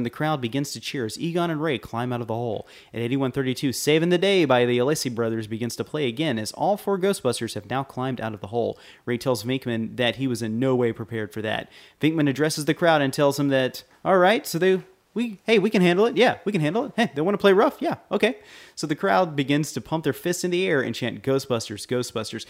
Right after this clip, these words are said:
At eighty-one forty-nine, the crowd chants their name as Peter asks the Ghostbusters if they wanna play rough.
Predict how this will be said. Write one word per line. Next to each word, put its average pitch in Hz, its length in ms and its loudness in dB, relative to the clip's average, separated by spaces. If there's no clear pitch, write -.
At 135 80 0
eighty-one 190 320 4
forty-nine, 160 440 -2
the 135 60 -2
crowd 151 360 -4
chants 185 340 -4
their 185 140 -2
name 156 320 0
as 113 120 -6
Peter 165 300 -4
asks 143 260 -4
the - 80 -10
Ghostbusters 127 680 -2
if 113 100 -8
they 120 100 0
wanna 113 160 -4
play 113 220 -4
rough. 110 360 -6